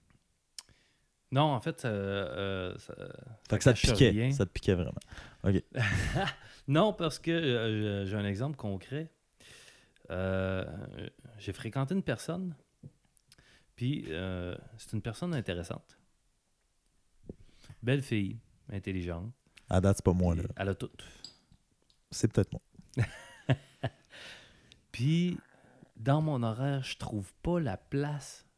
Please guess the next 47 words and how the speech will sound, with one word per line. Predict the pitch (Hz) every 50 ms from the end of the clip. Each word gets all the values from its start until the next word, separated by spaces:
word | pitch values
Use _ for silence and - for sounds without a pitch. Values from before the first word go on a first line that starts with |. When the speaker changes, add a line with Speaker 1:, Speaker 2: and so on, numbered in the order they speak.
| _ _ -
Speaker 1:
Ben, | 120 110 117
je | 113 -
trouve | - - 113 104
pas | _ - 175 180
le | 160 135
temps | - 160 165 165
d'y | 156 131 110
faire | - - 139 135
une | 127 107 101
place. | - - 67 69 156 151 - - - - _ _ _ _ _ _ _ _ _ _ _ _ _ _ _ _ _ -
Puis | - 117
je | 113
me | 120 117
dis, « | 117 143 160
Ouais, | 165 170 175
c'est | - - 127
ridicule, | 107 107 113 113 107 117 - 202 214 208 180 160
ça. » | - - 170 170 - - _ _ _ _ _ _ _ _ _ _
Mais | 117 113 107
pourtant, | - 127 110 - - 180 185 196 202 214 214 208 - _ - - - - - _ _ _ _ _ _ _ _ _ _ _ _ _ _ _ _ _ _ _ _ _ _ -
tu | - 147
sais, | 151 -
euh, | 123 117 113 110
j'y | 104 98 107
réfléchis, | 110 107 107 - 127 123 - - 110
puis | - 139
je | 110 104
le | 92 90
vois, | 87 98 135 175 220 208 185 165
ça. | 143 - 170 160
C'est | 131 - 123
pas | - - 170
inconscient, | 160 127 - 135 123 127 - - 202 202 190
là. | 170 151 147
C'est, | 139 - - - 101
c'est, | - - - -
c'est | - - - -
totalement | - - 180 - 165 175 175 175
conscient. | 165 - 151 135 120 - 185 185 185 180
Puis | - - 101 104 107 107 107 107
je | -
me | 110 110 104
dis, « | 113 135 - - - -
Pourquoi | - 120 - - - 185
je | - -
trouve | - - 95 92 87
pas, | - - 147 156 165 165